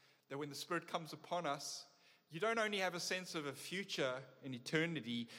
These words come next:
you start getting a sense of calling in your life. You start dreaming. You start having visions. You get a sense of what you're meant to do with your life. But this c-, happens as the Spirit is poured out upon us.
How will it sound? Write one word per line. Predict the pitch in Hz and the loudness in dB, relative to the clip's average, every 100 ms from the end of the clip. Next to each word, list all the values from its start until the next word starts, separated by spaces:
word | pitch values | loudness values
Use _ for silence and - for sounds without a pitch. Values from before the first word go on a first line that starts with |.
| - | -8
you | - | -2
start | 160 - 208 233 233 | 0 6 6 8 6
getting | 190 175 | 4 4
a | |
sense | 170 190 185 | 2 2 2
of | 160 | 0
calling | - 196 185 165 | 6 8 8 6
in | 147 | 6
your | 131 | 8
life. | 147 202 156 - - | 10 10 8 4 -4
You | |
start | 143 190 139 | 4 4 4
dreaming. | 139 233 330 302 139 107 - - - - - - | 6 6 8 6 4 0 -10 -18 -20 -20 -20 -6
You | 170 | 0
start | - 226 | 6 8
having | 220 220 208 160 131 | 8 6 4 0 4
visions. | 247 269 240 180 113 87 - - - - _ _ _ _ - | 6 6 4 0 -2 -6 -6 -6 -10 -16 _ _ _ _ -2
You | |
get | 180 208 | 4 6
a | |
sense | 202 - 302 466 - | 6 6 6 6 4
of | 214 | 6
what | 233 233 | 6 6
you're | 226 | 2
meant | 226 | 2
to | 175 | 0
do | 156 233 | -2 2
with | 247 202 | 2 2
your | 170 | 4
life. | 180 202 123 - - - - _ _ _ _ _ _ _ _ _ _ _ | 6 6 4 -2 -14 -18 -20 _ _ _ _ _ _ _ _ _ _ _
But | - 160 | -6 -2
this | 196 - | -2 -2
c-, | - | 0
happens | 185 190 202 | 0 0 -4
as | 165 | -8
the | 151 156 | -6 -6
Spirit | - 196 180 | -2 2 2
is | 165 147 | 0 -4
poured | - 180 | -2 0
out | 165 151 | 2 0
upon | - 165 156 | 0 -2 -2
us. | 117 - | -6 -10